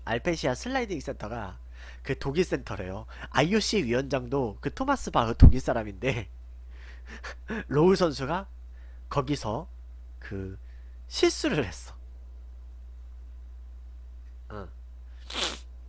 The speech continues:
독-, 독일에서 회사를 설계했거든요, 이번에. 그 알펜시아 스키장 옆에 있는 그 슬라이딩 센터가. <laughs> 그러니까 그렇고.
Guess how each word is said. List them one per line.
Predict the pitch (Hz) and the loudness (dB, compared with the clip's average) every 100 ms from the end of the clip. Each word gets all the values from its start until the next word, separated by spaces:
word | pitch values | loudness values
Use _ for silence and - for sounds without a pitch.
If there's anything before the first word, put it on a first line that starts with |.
| - - - - - - - - - - - - - - - - - - - - - - - | -16 -16 -16 -16 -16 -16 -16 -16 -16 -14 -14 -14 -14 -16 -16 -14 -14 -14 -14 -16 -14 -14 -2
독-, | 160 160 - - | 0 0 -2 10
독일에서 | 156 160 240 202 - 147 147 | 10 12 8 8 8 8 10
회사를 | 196 180 151 | 10 8 4
설계했거든요, | 214 190 113 110 98 104 | 0 0 -2 -4 -6 6
이번에. | 139 110 98 135 220 - | 6 6 2 -6 -6 -8
그 | - 123 - - - - - - - | -2 -2 -2 -12 -12 -12 -12 -10 2
알펜시아 | 127 135 - - 170 143 | 4 12 12 12 6 6
스키장 | 127 - 185 135 107 | 4 -4 -6 -4 -4
옆에 | - - | 4 6
있는 | 101 98 | 6 0
그 | - 87 82 - | -10 -12 -12 -12
슬라이딩 | - 233 214 - - | -6 2 2 0 -6
센터가. | 120 104 - - - | -6 -6 -6 -8 -8
<laughs> | - - - - - - - - 175 104 - - - - - - - - - 185 | -12 -14 -14 -14 -14 -14 -10 -6 -4 -6 -10 -14 -14 -14 -14 -14 -14 -14 -6 0
그러니까 | 175 | 0
그렇고. | 139 123 123 113 135 | 0 -4 -4 -6 -8